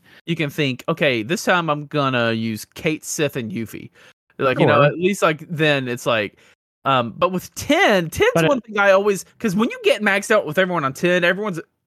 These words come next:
Speaker 1: maybe it's twelve I'm thinking of, that everyone's
Speaker 2: Mm.
Speaker 1: essentially the same character when
Speaker 2: Well,
Speaker 1: you get everything maxed <laughs> out.
Speaker 2: but you have to, I mean, it's a huge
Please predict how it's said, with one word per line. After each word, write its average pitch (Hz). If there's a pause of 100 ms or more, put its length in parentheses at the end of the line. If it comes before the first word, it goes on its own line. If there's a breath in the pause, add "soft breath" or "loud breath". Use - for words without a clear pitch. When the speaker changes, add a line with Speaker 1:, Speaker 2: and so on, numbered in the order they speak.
(260)
Speaker 1:
maybe 240
it's -
twelve 143
I'm 113
thinking 113
of, 113
that 123
everyone's 131
Speaker 2:
Mm. 123
Speaker 1:
essentially 160
the 123
same 123
character 101 (220 loud breath)
when 151
Speaker 2:
Well, 147
Speaker 1:
you 143
get 135
everything 120
maxed 107
<laughs> -
out. 160
Speaker 2:
but 151
you 143
have 143
to, 131
I 127
mean, 143
it's 127
a 107
huge -